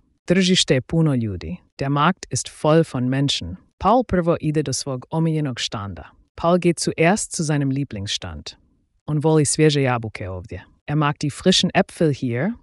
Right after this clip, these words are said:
Pita za cijenu. Er fragt nach dem Preis. Prodavačica kaže, „Jabuke koštaju deset kuna po kilogramu.“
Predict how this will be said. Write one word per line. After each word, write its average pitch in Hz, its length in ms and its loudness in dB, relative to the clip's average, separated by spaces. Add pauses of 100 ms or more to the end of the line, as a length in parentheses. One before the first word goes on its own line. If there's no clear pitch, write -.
(180)
Pita 202 220 6
za 156 120 4
cijenu. 120 440 2 (120)
Er 160 100 2
fragt 170 280 4
nach 151 140 0
dem 147 160 0
Preis. - 540 2 (140)
Prodavačica 151 540 0
kaže, 165 380 4
„Jabuke 165 460 2
koštaju 160 500 0
deset 139 500 2
kuna 131 280 -4
po 110 120 -10
kilogramu.“ 90 600 -10